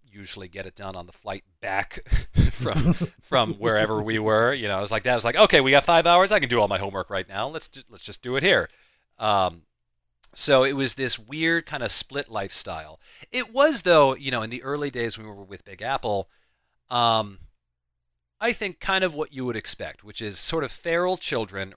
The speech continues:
Speaker 1: roaming around this enclosed circus lot because we can't,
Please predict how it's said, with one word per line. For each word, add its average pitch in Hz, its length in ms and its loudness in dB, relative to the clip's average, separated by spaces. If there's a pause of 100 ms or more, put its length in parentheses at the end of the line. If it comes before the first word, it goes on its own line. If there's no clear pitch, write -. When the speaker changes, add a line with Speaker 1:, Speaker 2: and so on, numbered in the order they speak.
Speaker 1:
roaming 147 340 -6
around 120 360 0
this 117 180 -2
enclosed 120 680 -6
circus 127 500 -4
lot 87 260 -10
because 95 400 -12
we 101 120 -20
can't, - 320 -16